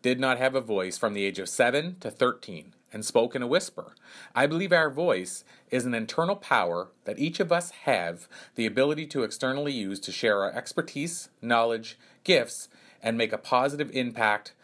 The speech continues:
on others and the world. As someone that did her best to stay off the stage, I strive every day to show others that anything is possible with speaking, and I personally want every person to share their voice and all it holds with the world.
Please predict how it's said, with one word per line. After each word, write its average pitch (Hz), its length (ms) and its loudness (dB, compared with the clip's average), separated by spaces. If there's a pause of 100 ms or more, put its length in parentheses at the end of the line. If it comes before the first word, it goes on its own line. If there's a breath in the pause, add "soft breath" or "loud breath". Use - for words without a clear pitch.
(120)
on 101 160 0
others 104 540 -2
and 95 220 -6
the 92 60 -2
world. 82 360 -8 (720 loud breath)
As 113 160 0
someone 139 600 2 (200)
that 107 120 2
did 113 160 -2
her 104 100 0
best 123 300 0
to 139 80 -8
stay 120 280 2
off 117 280 -2
the 156 80 -6
stage, 82 420 -2 (140)
I 107 100 -2
strive 104 380 2
every 139 260 0
day 127 160 0
to 104 80 -8
show 110 280 0
others 98 400 -2
that 101 180 2
anything 113 360 -4
is 104 120 -6
possible 95 580 0
with 95 140 -8
speaking, 90 480 -6 (420 loud breath)
and 113 100 2
I 117 60 4
personally 170 460 0
want 113 280 -2
every 135 240 -2
person 120 360 -2
to 101 100 -10
share 117 240 0
their 147 160 0
voice 95 420 -2 (280 loud breath)
and 101 120 -2
all 107 200 4
it - 80 -6
holds 85 540 -4 (180)
with 90 280 -4 (140)
the 95 100 -6
world. 82 360 -8